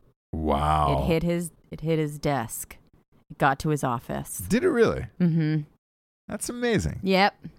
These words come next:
Speaker 1: That is
Speaker 2: You
Speaker 1: absolutely
Speaker 2: cannot,
Speaker 1: amazing.
Speaker 2: you cannot promise pizza and not deliver. Do you understand?
Speaker 1: No, I, I look,
Speaker 2: It's
Speaker 1: I, I
Speaker 2: against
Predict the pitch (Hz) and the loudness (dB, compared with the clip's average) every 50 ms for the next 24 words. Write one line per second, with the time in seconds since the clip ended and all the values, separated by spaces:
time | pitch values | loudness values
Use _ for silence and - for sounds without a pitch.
0 | _ _ _ _ _ _ - - 123 160 170 - - 98 90 82 - - 139 160 | _ _ _ _ _ _ -6 -2 0 0 0 2 0 0 0 0 0 0 2 2
1 | 180 185 - - 190 208 214 165 180 175 - - 202 196 202 202 208 220 226 233 | 0 0 0 2 4 4 4 4 4 2 4 4 4 4 4 4 4 2 4 4
2 | 247 - 147 131 107 82 76 73 69 71 73 - 214 - - - - 202 196 190 | 4 4 4 4 2 2 2 0 -2 -2 -2 -2 -2 -2 -4 -2 0 2 2 4
3 | 196 226 - - - - 254 254 262 277 285 - - - 302 320 - - 202 190 | 4 2 2 2 2 4 4 4 4 2 0 -2 0 0 0 0 2 2 2 2
4 | 190 190 - - - _ - - 226 214 185 170 160 - - 196 185 190 190 170 | 2 0 -6 -14 -12 _ 2 2 4 6 6 4 4 4 4 4 4 4 4 2
5 | 151 127 - - - - - 165 202 202 208 202 190 185 185 - - - 180 156 | 2 -2 -4 -6 -10 -4 0 4 4 6 6 4 4 2 0 0 2 2 2 0
6 | 127 85 71 - - 98 107 117 127 147 156 - - 131 147 104 113 113 98 - | 0 -4 -2 2 4 6 8 8 6 6 4 4 4 4 4 4 4 4 4 6
7 | 107 131 - 208 165 - - - 196 214 233 - - - | 6 4 4 2 4 4 6 6 6 4 2 0 -2 -6